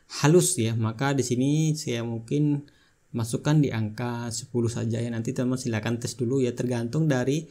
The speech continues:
resoli-, resolusi gambarnya sendiri, ya. Kalau sudah, tinggal kita tekan enter,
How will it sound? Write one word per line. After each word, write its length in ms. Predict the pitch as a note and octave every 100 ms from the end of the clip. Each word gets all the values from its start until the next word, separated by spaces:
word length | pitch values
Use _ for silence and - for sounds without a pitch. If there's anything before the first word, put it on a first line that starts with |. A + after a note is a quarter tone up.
| - - -
resoli-, 640 | C3 C3 C#3 C3 C3+ -
resolusi 800 | - C#3+ D3 D3+ C#3 C#3 C#3 C3+
gambarnya 400 | B2+ B2 B2 B2+
sendiri, 560 | A#2 B2+ B2 A2 G#2 - -
ya. 240 | G#2+ C#3 - - - _
Kalau 160 | C3+ C#3
sudah, 320 | F3 E3 G3
tinggal 240 | D3 C3
kita 400 | A#2+ A2+ A#2 A2+ - -
tekan 240 | - A#2+
enter, 400 | - C3+ C3+ A2+